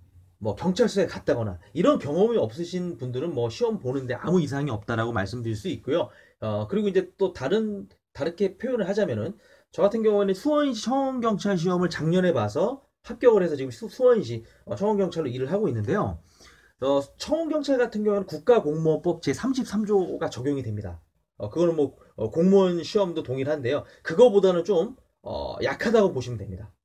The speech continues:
네. 네, 이게 적용 기준이. 그리고 기타 요건 같은 경우에는,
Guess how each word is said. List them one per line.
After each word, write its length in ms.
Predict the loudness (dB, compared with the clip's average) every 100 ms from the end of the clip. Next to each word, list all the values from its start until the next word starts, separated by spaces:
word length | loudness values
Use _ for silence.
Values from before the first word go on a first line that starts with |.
| _
네. 260 | -12 -12 -14 _ _ _ -20
네, 80 | -16 -8
이게 220 | -6 -6 -10 _ _ _ -6
적용 360 | 2 4 4
기준이. 600 | 2 -4 -4 -4 -4 -8 -12 _ _ _
그리고 240 | -6 -6 -4
기타 280 | -2 4
요건 240 | 4 4 -2
같은 220 | -4 -2
경우에는, 640 | 0 0 0 0 -2 -6